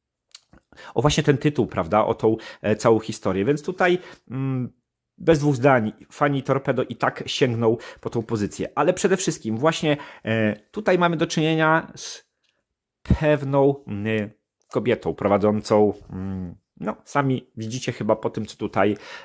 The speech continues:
e, przedstawiają kadry, mm, no nie chcę mówić wprost, ale wiecie, o czym mówię. Dom z Hacek, może w ten sposób. No właśnie, i tutaj, e,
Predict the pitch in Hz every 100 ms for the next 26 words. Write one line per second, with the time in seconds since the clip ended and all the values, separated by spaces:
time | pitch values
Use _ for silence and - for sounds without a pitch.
0 | - 98 95 95 95 92 - - _ _
1 | - - - 98 113 104 101 104 98 104
2 | 107 110 _ - 101 104 101 110 - _
3 | _ _ _ _ _ _ _ _ _ _
4 | _ _ - - - - _ _ _ _
5 | - 135 247 - 135 - - - - -
6 | - 113 95 - - 113 113 151 151 -
7 | _ 170 147 110 110 101 90 90 87 95
8 | 170 175 175 - - - - - 123 -
9 | 85 - 110 123 120 - 131 113 - 98
10 | - 71 - - - - 139 139 - 85
11 | - - 165 175 160 151 123 92 113